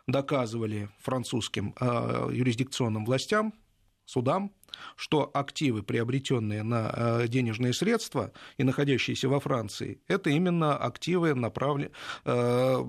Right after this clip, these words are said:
целью приобретения которых являлось отмывание и приумножение похищенного. В настоящий момент это, в принципе, признано. Активы арестованы.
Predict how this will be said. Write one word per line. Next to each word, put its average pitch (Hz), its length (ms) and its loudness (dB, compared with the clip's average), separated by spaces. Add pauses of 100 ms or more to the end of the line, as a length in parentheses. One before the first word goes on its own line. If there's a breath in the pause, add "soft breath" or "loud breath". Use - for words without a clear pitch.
(160)
целью 180 280 2
приобретения 151 500 0
которых 147 400 0
являлось 135 480 2
отмывание 147 600 0
и 127 40 -2
приумножение 131 680 0
похищенного. - 680 -4 (600 soft breath)
В - 40 -16
настоящий 185 380 2
момент 170 380 2
это, 160 160 -2
в - 40 -20
принципе, 143 380 -2
признано. 110 560 -2 (480 loud breath)
Активы 170 500 2
арестованы. 147 720 -2